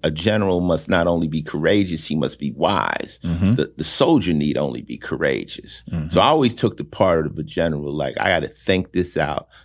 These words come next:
Speaker 1: I gotta think all the different moves this could
Speaker 2: Yep.
Speaker 1: happen. You
Speaker 2: Yep.
Speaker 1: know, uh, you've got all these hotheads, like, "Let's go get 'em, let's go do this." And you gotta be like, "Mm,
Speaker 2: Yeah.
Speaker 1: uh." And then that could be looked at,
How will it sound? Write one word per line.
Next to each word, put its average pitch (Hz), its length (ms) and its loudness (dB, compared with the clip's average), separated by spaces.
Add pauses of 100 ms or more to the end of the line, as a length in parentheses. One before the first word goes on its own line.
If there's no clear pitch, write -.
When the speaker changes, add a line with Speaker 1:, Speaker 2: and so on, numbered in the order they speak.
Speaker 1:
I 78 80 2
gotta 76 100 2
think 78 300 -2
all 95 300 4
the 98 100 4
different 82 440 -2
moves 85 520 2
this 78 180 0
could 78 200 0
Speaker 2:
Yep. 78 100 0
Speaker 1:
happen. 64 400 -2 (260)
You - 100 0
Speaker 2:
Yep. 87 60 4
Speaker 1:
know, 71 380 2 (180)
uh, 69 240 4 (140)
you've 80 160 0
got 87 160 4
all 98 160 6
these 92 160 -2
hotheads, 85 680 0
like, 69 220 -4
"Let's 85 160 -2
go 92 140 0
get 87 280 0
'em, 80 180 -2
let's 71 160 -6
go 80 180 -2
do 78 120 -4
this." 76 440 -2
And 67 100 -8
you 78 60 -6
gotta 60 240 -6
be 62 160 -14
like, 64 140 -12
"Mm, 80 260 -4
Speaker 2:
Yeah. 82 320 2
Speaker 1:
uh." 73 160 -2 (280)
And 92 120 4
then 101 180 6
that 117 220 4
could 104 160 0
be 98 120 4
looked 98 280 2
at, 87 260 2